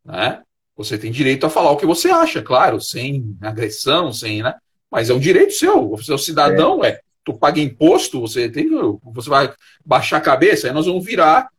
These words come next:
Speaker 1: o que foi há setenta, oitenta anos atrás, né?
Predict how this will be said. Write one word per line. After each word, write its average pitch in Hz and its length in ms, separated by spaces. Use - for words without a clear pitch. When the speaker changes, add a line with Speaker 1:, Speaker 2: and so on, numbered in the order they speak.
Speaker 1:
o - 80
que 285 140
foi 269 520
há 139 280
setenta, 151 500
oitenta 160 360
anos 165 140
atrás, - 440
né? 92 100